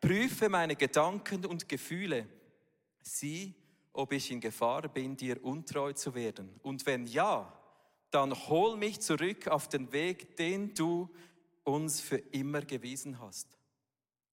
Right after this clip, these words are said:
Ein einfaches Gebet und ich glaube, es ist ein Leitfaden, wie wir der Bibel begegnen, mit dieser Haltung, diesem simplen Gebet. „Durchforsche mich, ich bin ready heute, sprich zu mir.“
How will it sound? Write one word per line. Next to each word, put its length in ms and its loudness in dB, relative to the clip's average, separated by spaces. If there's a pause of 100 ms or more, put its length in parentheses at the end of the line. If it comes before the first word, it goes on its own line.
(320)
Ein 160 -6
einfaches 600 0
Gebet 440 -4
und 100 -10
ich 120 -10
glaube, 220 2
es 60 -6
ist 60 -4
ein 100 -6
Leitfaden, 800 -2
wie 120 -8
wir 120 -8
der 80 -8
Bibel 340 -10
begegnen, 640 -8 (340)
mit 200 -18
dieser 260 -6
Haltung, 480 -10 (240)
diesem 220 -6
simplen 500 -2
Gebet. 580 -6 (220)
„Durchforsche 600 -4
mich, 260 -10
ich 140 -14
bin 160 -12
ready 320 -4
heute, 460 -2 (280)
sprich 480 -6
zu 120 -2
mir.“ 280 -8